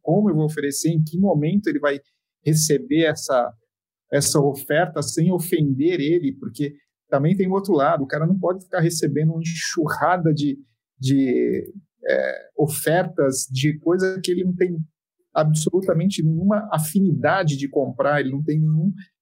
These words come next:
é, is-, ele, na vida dele ele nunca passou por aquilo, ele não,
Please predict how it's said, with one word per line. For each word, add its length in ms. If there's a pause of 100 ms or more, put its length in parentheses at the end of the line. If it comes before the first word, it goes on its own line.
(180)
é, 460
is-, 220
ele, 400 (180)
na 160
vida 320
dele 280
ele 100
nunca 280
passou 320
por 120
aquilo, 240
ele 80
não, 100